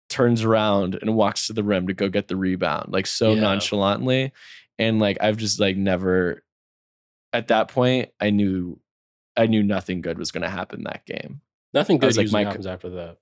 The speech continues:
Speaker 1: you know, 'cause, like, sports is, like, you know, half mental, and, like, my mental was shot. I was like, "That was the most disrespectful shit that has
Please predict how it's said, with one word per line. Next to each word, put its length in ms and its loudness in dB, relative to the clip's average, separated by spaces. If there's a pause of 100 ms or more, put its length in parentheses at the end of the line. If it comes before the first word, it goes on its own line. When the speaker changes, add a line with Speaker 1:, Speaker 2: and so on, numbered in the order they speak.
(120)
Speaker 1:
you 120 2
know, 140 4
'cause, 200 2
like, 120 2
sports 420 0
is, 220 -6
like, 340 4
you 120 -4
know, 180 2
half 320 -2
mental, 440 2
and, 200 -2
like, 180 -2
my 160 2
mental 360 -4
was 120 -8
shot. 400 -2
I 40 0
was 120 -4
like, 160 -4
"That 140 2
was 160 2
the 80 -4
most 280 -4
disrespectful 640 -6
shit 280 -6
that 120 0
has 140 -6